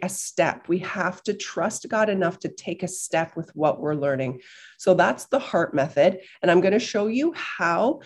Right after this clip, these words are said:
we can use the heart method as we unpack the scriptures. And I'm just gonna break down today's Proverbs ten,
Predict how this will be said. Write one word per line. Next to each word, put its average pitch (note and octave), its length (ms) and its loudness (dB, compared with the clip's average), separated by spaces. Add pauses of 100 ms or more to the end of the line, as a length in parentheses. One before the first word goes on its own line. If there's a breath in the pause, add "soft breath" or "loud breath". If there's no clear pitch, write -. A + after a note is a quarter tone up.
(140 loud breath)
we G3+ 60 0
can F#3+ 180 0
use A3+ 400 2
the G3 80 2
heart - 320 -2
method D3+ 500 0
as D#3+ 200 0
we E3 220 2
unpack D3 420 -2
the - 80 -12
scriptures. - 540 -6
And D3 100 -2
I'm C#3+ 80 2
just F3 180 -6
gonna D#3+ 160 2
break D3+ 440 0
down D3 200 4
today's D3 640 -2 (360 loud breath)
Proverbs D3+ 580 0
ten, G#3+ 580 0